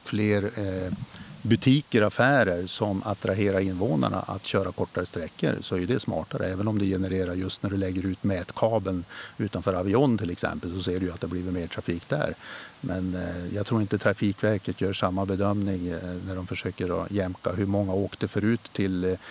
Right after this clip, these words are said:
Ikea Sundsvall eller Ikea Hapara-, Haparanda.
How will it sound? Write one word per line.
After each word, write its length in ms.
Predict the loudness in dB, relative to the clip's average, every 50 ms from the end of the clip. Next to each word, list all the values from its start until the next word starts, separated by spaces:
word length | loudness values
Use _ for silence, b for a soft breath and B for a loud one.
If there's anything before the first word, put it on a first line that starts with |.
| B B -4
Ikea 360 | -4 0 2 2 4 4 2
Sundsvall 540 | 2 2 2 2 2 0 -2 -2 -2 -2 0
eller 180 | -2 -2 -2
Ikea 360 | -4 -4 -4 -4 -2 -2 -2 -2
Hapara-, 420 | -2 -4 -4 -2 -2 -2 -2 -4 -2
Haparanda. 580 | -2 0 2 2 2 4 2 2 0 -2 -4